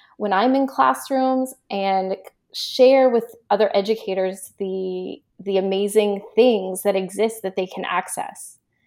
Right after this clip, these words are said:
So it was really, uh, it's really been quite a ride. And knowing that Trevor and I have only actually met in person, uh, starting last, this past January. So we, um,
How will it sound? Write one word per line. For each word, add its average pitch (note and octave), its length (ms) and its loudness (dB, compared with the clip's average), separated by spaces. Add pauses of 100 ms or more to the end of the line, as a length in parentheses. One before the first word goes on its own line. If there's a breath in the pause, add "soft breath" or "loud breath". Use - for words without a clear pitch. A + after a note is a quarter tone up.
(400)
So F#3+ 340 2
it - 80 0
was F#3+ 180 -8
really, G#3 500 2
uh, F#3+ 340 -2 (140)
it's G3+ 200 -12
really A3 240 2
been G3 420 0
quite G#3 360 2
a G3 100 0
ride. F#3 600 4
And F#3 300 -6
knowing G#3 280 4
that - 180 -4
Trevor A#3 260 2
and A3 120 4
I F#3 200 2
have G3 200 -4 (120)
only C4+ 400 4
actually B3+ 520 0
met G#3+ 260 -2
in G#3 140 -4
person, F#3+ 680 -6 (380 soft breath)
uh, G3 180 6
starting G#3+ 800 2
last, G3 720 -4
this A3 160 2
past A#3+ 260 2
January. A3+ 600 0
So G#3 520 6 (320 loud breath)
we, A#3 500 2
um, A3 520 4